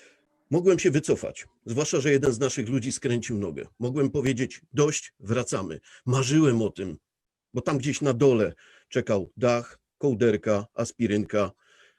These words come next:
herbata i spokój. Ale nie zrobiłem tego. Nie wycofaliśmy się. Dokładnie o wpół do trzeciej znaleźliśmy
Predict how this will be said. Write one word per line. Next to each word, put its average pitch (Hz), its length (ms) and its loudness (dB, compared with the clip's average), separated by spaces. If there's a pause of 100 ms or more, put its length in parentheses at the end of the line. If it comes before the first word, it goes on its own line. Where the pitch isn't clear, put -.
(120)
herbata 101 640 0 (360)
i 160 80 -2
spokój. - 460 0 (540)
Ale 190 200 2
nie 226 120 2
zrobiłem 202 540 -2
tego. 78 360 -12 (180)
Nie 147 140 4
wycofaliśmy 113 800 -2
się. 127 140 -2
Dokładnie 151 460 0
o 131 40 0
wpół 139 240 -2
do 135 100 2
trzeciej 98 520 -4 (340)
znaleźliśmy 113 920 -2